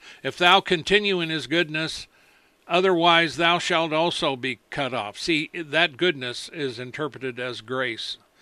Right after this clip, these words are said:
and redemption. It's the same goodness that God would do good to Israel when they obeyed him, and he would chastise them when they wouldn't. One of the things we find in the New Testament, "As many as God loves, he rebukes and chastens."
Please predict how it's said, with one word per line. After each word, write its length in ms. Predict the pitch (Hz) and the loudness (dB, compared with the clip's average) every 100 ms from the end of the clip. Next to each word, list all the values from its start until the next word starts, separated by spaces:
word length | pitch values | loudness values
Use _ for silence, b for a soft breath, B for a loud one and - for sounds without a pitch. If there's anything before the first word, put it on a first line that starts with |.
| b b b b | b b b b
and 180 | 127 120 | -12 -8
redemption. 600 | 123 123 139 135 113 98 _ _ b b b - | -8 -4 -6 -6 -14 -16 _ _ b b b -8
It's 200 | 139 - | -6 -6
the 80 | |
same 400 | 143 - 196 196 | -6 0 2 2
goodness 520 | 143 175 165 135 127 - | 0 0 0 -4 -8 -6
that 300 | 139 - - | -6 -6 -4
God 320 | 147 151 147 | -2 0 -2
would 160 | 143 123 | -8 -6
do 180 | 147 | -8
good 260 | 123 147 151 | -4 -6 -6
to 120 | 135 | -6
Israel 380 | 127 110 123 120 | -6 -6 -8 -8
when 160 | 131 120 | -10 -8
they 140 | 120 | -6
obeyed 460 | 117 113 135 139 113 | -6 -6 -6 -4 -6
him, 260 | 117 123 170 | -12 -14 -16
and 320 | 131 120 120 | -14 -14 -16
he 340 | 123 123 117 _ b b b - | -16 -12 -14 _ b b b -8
would 180 | 131 | -6
chastise 600 | - 156 160 - 135 123 120 | -2 0 0 -2 -6 -6 -8
them 140 | 123 | -12
when 120 | 120 | -10
they 120 | 120 | -10
wouldn't. 460 | 117 143 160 101 - | -4 -2 -2 -6 -12
One 140 | 139 139 | -10 -10
of 100 | 123 | -12
the 80 | |
things 280 | 120 147 131 | -8 -8 -6
we 120 | 131 | -10
find 380 | 117 147 143 135 | -8 -6 -6 -6
in 120 | 131 | -10
the 60 | 131 | -12
New 180 | 131 143 | -10 -10
Testament, 720 | - 147 120 - 117 127 _ _ b b b b b b _ _ _ _ - | -6 -6 -6 -14 -18 -20 _ _ b b b b b b _ _ _ _ -10
"As 160 | 127 | -10
many 240 | 131 147 135 | -6 -6 -4
as 160 | 120 | -6
God 320 | 113 139 139 123 | -4 -4 -4 -4
loves, 320 | 131 113 117 | -6 -6 -8
he 80 | 123 | -10
rebukes 520 | 117 110 123 117 - | -10 -10 -10 -10 -14
and 140 | 107 | -14
chastens." 680 | - 131 127 - 101 104 | -10 -8 -8 -12 -16 -20